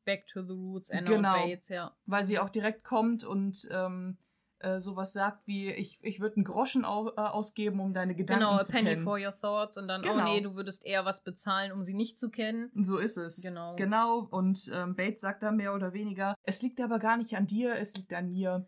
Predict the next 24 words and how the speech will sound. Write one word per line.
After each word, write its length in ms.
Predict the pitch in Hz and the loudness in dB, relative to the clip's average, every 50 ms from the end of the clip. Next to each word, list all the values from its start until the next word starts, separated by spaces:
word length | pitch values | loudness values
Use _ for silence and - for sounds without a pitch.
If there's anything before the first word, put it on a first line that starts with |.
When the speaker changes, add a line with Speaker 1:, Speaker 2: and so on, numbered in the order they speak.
| _ _ | _ _
Speaker 2:
Dein 180 | - 233 240 247 | -2 0 2 4
Mann 200 | 269 302 320 285 | 4 4 4 2
ist 180 | 262 262 - | 0 0 0
ein 120 | 202 214 226 | 2 2 4
Grübler 600 | 180 170 196 190 190 175 175 170 175 175 175 - - | 4 4 2 2 2 0 -2 0 -2 -2 -6 -4 0
und 180 | 254 277 226 - | 4 4 4 4
Grübler 460 | - 185 196 156 - 151 156 165 190 | 4 -2 -2 -2 -2 -6 -4 -2 -2
grübeln 440 | - 185 165 165 143 135 139 143 120 | -2 -2 -4 -4 -6 -6 -6 -6 -4
eben.“ 300 | 147 151 147 147 151 196 | -4 -4 -4 -4 -2 2
Speaker 1:
Ja, 220 | 214 214 202 - - | 4 2 2 2 -2
genau. 400 | - 208 214 202 190 190 190 185 - _ _ _ _ - | -2 0 0 2 2 0 -2 -6 -8 _ _ _ _ -8
Im 240 | - 202 214 208 196 | -4 -4 -4 -2 -2
Englischen, 640 | - 214 220 220 214 214 - 208 196 196 190 190 | -4 -2 -2 -2 -2 -2 -2 -4 -4 -4 -6 -6
äh, 240 | - 143 185 190 185 | -4 -2 -2 -2 -2
sagt 320 | 175 185 185 185 - _ - | -2 -2 -2 -2 -2 _ -6
er, 680 | - 175 180 180 180 180 180 180 180 175 180 170 - - | -2 0 2 2 4 4 4 4 4 2 2 2 0 -2
„Your 340 | 185 190 202 202 202 190 185 | -4 -2 0 2 0 0 0
husband 380 | 233 254 - - - 226 214 | 0 -4 -4 -2 -2 -2 -2
is 120 | 196 196 - | -2 -2 -2
a 20 | 220 | -2
brooder 720 | 190 175 196 202 202 196 190 185 180 180 180 180 180 _ - | -2 -4 -4 -4 -4 -4 -2 0 0 0 0 -2 -4 _ -6
and 220 | 190 190 180 156 | -4 -4 -4 -4
brooders 600 | 151 170 170 165 165 156 151 147 160 - - - - | -8 -10 -10 -10 -10 -10 -10 -12 -12 -14 -14 -14 -14
brood.“ 500 | 165 156 160 147 147 _ _ _ - _ | -12 -12 -12 -12 -14 _ _ _ -20 _